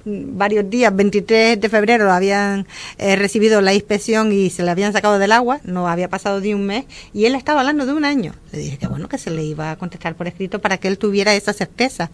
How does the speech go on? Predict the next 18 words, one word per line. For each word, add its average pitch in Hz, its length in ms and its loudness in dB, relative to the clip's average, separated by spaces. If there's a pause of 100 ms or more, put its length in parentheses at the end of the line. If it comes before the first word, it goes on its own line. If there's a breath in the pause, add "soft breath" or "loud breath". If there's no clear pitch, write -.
(400 loud breath)
Y 190 140 2
ahí 190 220 2
está, 247 400 -2 (200)
un 226 140 0
informe 233 500 -2 (300 loud breath)
donde 170 180 2
se 180 200 0
habla 214 240 2
de 175 120 -2
cuándo 240 460 4
se - 160 -6
han 220 140 0
sacado 208 280 -2
esas 220 200 -2
embarcaciones 220 560 -4
para 156 180 -6
sus 226 160 -4
inspecciones 233 600 -4